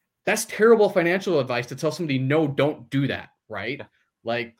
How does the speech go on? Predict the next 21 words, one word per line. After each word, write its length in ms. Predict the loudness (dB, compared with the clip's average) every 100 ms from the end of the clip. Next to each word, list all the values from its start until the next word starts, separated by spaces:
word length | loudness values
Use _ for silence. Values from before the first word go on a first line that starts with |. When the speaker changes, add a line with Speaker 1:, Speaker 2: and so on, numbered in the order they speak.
| -4
Speaker 1:
that's, 280 | -2 -4
that's 240 | -4 -4 -4
silly. 380 | -2 0 0 -2
So 380 | -2 -2 -2 -8 _
when 120 | 0 2
I 80 |
say 220 | 4 4 4
that 200 | 4 0
I 100 | 0
didn't 180 | 0 0
do 120 | 0
anything 300 | -2 -2 -4
special, 680 | -6 -6 -6 -4 -4 -6 -10 -20 _
I 60 | -4
mean, 320 | -4 -4 -10 _ _ _ _ _ _ _ -6
I, 200 | -4 -4 -6
I 140 | -6
didn't. 460 | -4 -4 -4 -4 -10
Like, 240 | -14 -14 -8
this 180 | -8 -6
is 380 | -8 -10 -12